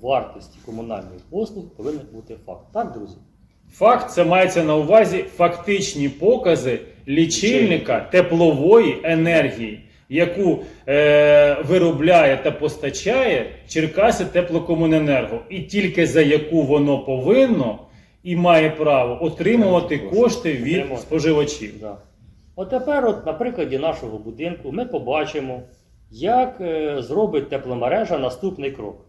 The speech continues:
Speaker 1: Так, пане Сергію?
Speaker 2: Так.
Speaker 1: Ми послали першого вересня нашій тепломережі ось таке повідомлення. Ось воно, це повідомлення.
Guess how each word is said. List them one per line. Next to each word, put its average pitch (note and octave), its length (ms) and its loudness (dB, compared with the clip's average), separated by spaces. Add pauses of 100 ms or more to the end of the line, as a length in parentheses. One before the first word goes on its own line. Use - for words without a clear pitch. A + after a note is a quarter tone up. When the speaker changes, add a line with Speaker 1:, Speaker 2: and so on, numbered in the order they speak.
(120)
Speaker 1:
Так, G#3 200 -6
пане B2 180 -6
Сергію? G2+ 360 -16 (200)
Speaker 2:
Так. B2+ 300 2
Speaker 1:
Ми C#4+ 320 0 (160)
послали D#3 580 -4 (140)
першого B2 400 -6
вересня D#3+ 560 -4 (880)
нашій E3 320 -4
тепломережі A2+ 840 -10 (120)
ось A3 180 -8
таке E3 260 -6
повідомлення. G#2+ 640 -10 (340)
Ось A2 220 -12
воно, G2 180 -18
це G#2+ 120 -18
повідомлення. F3+ 840 -6